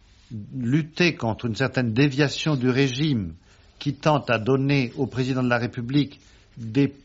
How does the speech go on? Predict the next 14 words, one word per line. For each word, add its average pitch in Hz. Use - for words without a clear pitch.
pouvoirs, 143
euh, 113
immensément 147
étendus, 123
euh, 113
qu'il 127
ne 120
devrait 135
pas 98
avoir. 92
Il 101
est 92
souhaitable 107
de 101